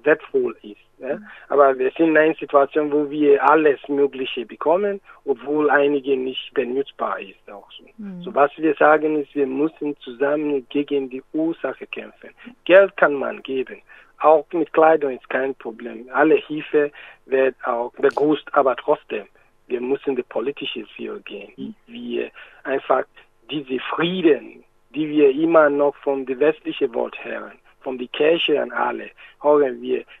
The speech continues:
Speaker 1: Frieden. Frieden, was heißt Frieden? Wenn es Krieg gibt,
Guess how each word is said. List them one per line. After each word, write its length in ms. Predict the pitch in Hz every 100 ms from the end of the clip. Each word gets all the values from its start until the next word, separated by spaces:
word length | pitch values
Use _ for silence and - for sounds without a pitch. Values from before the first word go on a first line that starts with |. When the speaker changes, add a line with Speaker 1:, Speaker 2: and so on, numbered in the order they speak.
| - -
Speaker 1:
Frieden. 560 | 160 160 160 143 - - _ -
Frieden, 340 | 156 165 147
was 180 | 127 139
heißt 240 | 143 156 - -
Frieden? 340 | 135 120 - _ _ _
Wenn 240 | - 135 139
es 160 | - - - - - - _ _
Krieg 320 | - 180 170
gibt, 260 | - 135 -